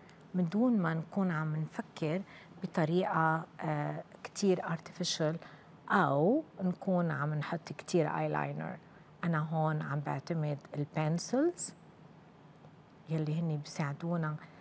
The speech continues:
يبين، آم، ال color of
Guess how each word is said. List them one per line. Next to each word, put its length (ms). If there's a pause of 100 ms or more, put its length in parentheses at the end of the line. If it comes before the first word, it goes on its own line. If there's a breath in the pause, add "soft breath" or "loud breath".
(260 loud breath)
يبين، 800 (160)
آم، 280 (420 loud breath)
ال 60 (100)
color 280
of 120